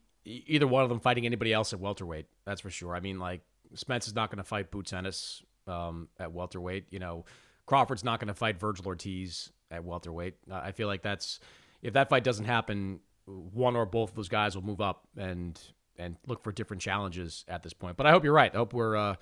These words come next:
still on track to get that fight, 'cause it is a massive event. It still does huge numbers on pay-per-view. It'll settle, they're still both very much in their prime, so it'll settle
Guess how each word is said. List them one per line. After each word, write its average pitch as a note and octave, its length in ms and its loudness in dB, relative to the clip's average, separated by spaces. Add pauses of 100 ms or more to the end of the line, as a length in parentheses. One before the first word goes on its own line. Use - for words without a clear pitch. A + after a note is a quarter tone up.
(360)
still C3 200 4
on A2+ 100 4
track A#2+ 300 2
to - 40 -12
get G#2+ 100 -2
that G2+ 120 -2
fight, G2+ 180 -2
'cause G2+ 140 -6
it A2+ 80 -2
is A2 380 0
a A2 100 0
massive G2+ 460 0
event. F#2 360 -6
It F#2 120 -10
still A2 260 -4
does G2 460 -4 (240)
huge B2+ 360 0
numbers G2 520 -4
on G2 160 -6
pay-per-view. F#2+ 560 -4
It'll C3+ 140 0
settle, F3+ 520 2 (320)
they're E3+ 140 4
still G#3+ 440 6 (140)
both E3 380 8
very E3+ 180 8
much D#3+ 240 6
in D#3+ 80 4
their D3 120 4
prime, D3 380 4
so A#2+ 140 -2
it'll B2 160 2
settle C#3+ 500 2